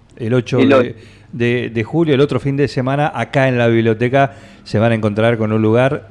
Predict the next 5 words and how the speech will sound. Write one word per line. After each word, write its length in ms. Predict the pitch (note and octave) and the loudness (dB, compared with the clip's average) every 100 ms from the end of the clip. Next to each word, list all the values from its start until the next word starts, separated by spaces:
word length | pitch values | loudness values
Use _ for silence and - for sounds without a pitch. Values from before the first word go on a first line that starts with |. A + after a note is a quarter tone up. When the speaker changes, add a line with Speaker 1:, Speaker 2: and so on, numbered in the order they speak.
| - | -4
Speaker 1:
eh, 760 | A2 G#2 G2+ G2 F#2+ G2 G#2 - | -2 -2 -4 -6 -8 -10 -12 -8
muy, 400 | A#2 C#3 B2 A2+ | -2 0 2 0
muy, 920 | G#2+ C#3 C#3 C3 A#2 A2 G2+ F#2 F#2+ - | -2 0 2 0 0 -4 -6 -8 -12 -10
muy 320 | A#2 D3+ D#3 | -2 0 2
ameno 440 | C#3 D3 D#3 D#3+ | 2 0 2 0